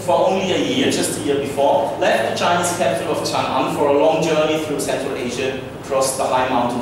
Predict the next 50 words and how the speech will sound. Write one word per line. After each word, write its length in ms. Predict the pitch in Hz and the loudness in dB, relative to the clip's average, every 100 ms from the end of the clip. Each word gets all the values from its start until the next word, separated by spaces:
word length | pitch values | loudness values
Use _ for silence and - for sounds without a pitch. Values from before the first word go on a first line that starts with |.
| - | 0
passes 460 | 135 - - 135 | 0 0 -2 -6
of 80 | 131 113 | -6 -8
the 60 | - | -4
Pamir 300 | 131 123 123 | -2 0 -2
and 140 | 107 | -4
the 60 | 110 | -6
Hindu 280 | - - - | -6 -6 -4
Kush. 240 | 196 196 - - - - | -2 -2 -6 -10 -14 -10
And 80 | 147 | -8
the 80 | 151 | -2
journey 400 | 156 160 170 160 | 2 2 2 0
would, 100 | 156 | -2
of 160 | - | -4
course, 220 | 165 - - | -2 -2 0
bring 140 | 156 | -2
him 200 | 147 143 | 0 0
to 60 | 147 | -2
the 100 | 143 | -4
sacred 500 | 127 151 147 147 147 - - | -2 0 0 -2 -4 -6 -4
homeland 440 | 147 147 143 139 143 | 0 2 2 2 0
of 80 | |
his 160 | - - | -2 -6
religion, 460 | - 120 - 120 127 | -6 -6 -6 -6 -4
India, 500 | 143 - 107 - - - - - - - | -2 0 -2 -2 -6 -10 -12 -14 -12 0
where 260 | 139 139 | 4 4
he 80 | 143 | 4
would 160 | 156 147 | 2 0
reside 400 | 139 151 151 147 | -2 0 2 2
for 160 | 139 | 0
more 240 | 143 143 143 | 2 4 4
than 220 | 135 - | 4 2
a 20 | |
decade 380 | 185 - 185 180 | -2 -2 0 0
to 180 | 175 - | -2 -6
study 560 | - 143 139 139 135 | -2 0 0 0 -2
the 100 | 131 | -4
mona-, 200 | 117 117 | -4 -2
at 260 | 123 - - | -2 -4 -4
the 80 | 120 | -4
monastic 500 | 120 123 120 - 120 | -4 -2 -4 -6 -6
university 420 | 113 110 - 113 - | -6 -4 -4 -4 -4
at 60 | |
Nalanda. 840 | 139 147 190 175 180 185 185 - - - | 0 2 2 2 4 4 2 -2 -8 -2
Uh, 320 | 135 135 135 143 | 2 4 4 0
he 80 | |
also 280 | 143 143 143 127 | 0 0 0 -2
traveled 280 | 117 117 | -2 0
extensively 600 | 117 - 120 120 - - | -4 -4 -4 -2 -4 -6
in 240 | - 156 190 | -6 -2 0
India, 400 | 208 214 226 | 2 4 2